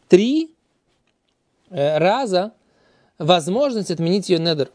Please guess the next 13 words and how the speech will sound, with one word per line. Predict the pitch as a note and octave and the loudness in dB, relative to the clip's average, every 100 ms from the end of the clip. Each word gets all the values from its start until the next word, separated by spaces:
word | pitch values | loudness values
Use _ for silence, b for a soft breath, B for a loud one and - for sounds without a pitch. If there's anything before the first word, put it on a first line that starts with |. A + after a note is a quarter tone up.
| _ _ _ _ _ | _ _ _ _ _
Написано | F3+ F3 E3 A#3 C4 - F#3+ E3+ F#3 G3+ | -2 -2 -2 -4 -4 -2 -2 0 -2 -2
в | D3+ | 0
этой | F#3 F#3 | 2 0
главе. | D#3+ D#3+ C#3 C#3+ - _ | -2 -2 -2 -4 -12 _
Значит, | D3 C#3 D3 - _ _ _ _ - | -6 -2 -2 -4 _ _ _ _ -4
один | D3+ G3 G#3+ | -4 -2 -2
раз | D#3 | -4
про | - D3 | -2 -2
отца, | C3 - D#3 - _ _ _ B B B B | -2 -4 -8 -8 _ _ _ B B B B
другой | C#3 F3+ F3+ A#3+ G3+ | 0 2 2 0 2
раз | D3+ B2+ - - | -4 -6 -12 -2
про | E3 E3+ D3 - _ _ _ _ _ - | 0 0 -2 -4 _ _ _ _ _ -8
мужа, | D#3 C3+ C3 G3+ | -6 -4 -4 -6